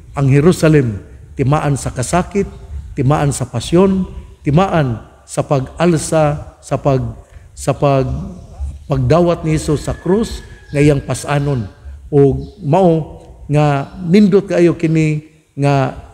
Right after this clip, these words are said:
usa ka teolohiya, istorya nga, nga si Jesus nagtungas padulong sa Jerusalem, pagpakita nga siya andam modawat, nga siya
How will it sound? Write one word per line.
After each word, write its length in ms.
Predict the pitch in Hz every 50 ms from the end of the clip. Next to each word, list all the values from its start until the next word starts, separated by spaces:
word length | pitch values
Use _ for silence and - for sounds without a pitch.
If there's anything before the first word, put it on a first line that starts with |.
| - - - _ _ _ _
usa 320 | - 151 - - 170 151
ka 160 | - - 151 135
teolohiya, 800 | - - 170 156 156 147 139 135 202 202 160 147 156 165 175 - - - _ _ -
istorya 600 | - 123 - - 190 208 202 175 151 147 156 165 151 - - - - - - - - 135
nga, 160 | 127 135 151 - - - - - - - - - 175
nga 120 | 143 127 120
si 160 | - 151 120
Jesus 560 | 139 135 127 - 196 220 202 - - - - - - - - - - - -
nagtungas 840 | 143 127 131 123 - - - 185 180 175 170 165 151 - - - - -
padulong 400 | 139 127 143 160 170 160 147 135
sa 160 | - - 127
Jerusalem, 640 | 123 147 160 160 - - 151 139 135 131 123 127 127 - - - - - - -
pagpakita 640 | - 165 - - 175 - - 202 190 - - 156 - - - - - - - - - -
nga 160 | - 131 123
siya 560 | - - 156 156 151 151 156 151 156 - - - - - - -
andam 400 | 185 202 190 156 170 156 147 147
modawat, 420 | 143 131 135 139 139 135 131 123 - - - - - - - - -
nga 140 | 147 131 123 -
siya 280 | - 156 147 151 151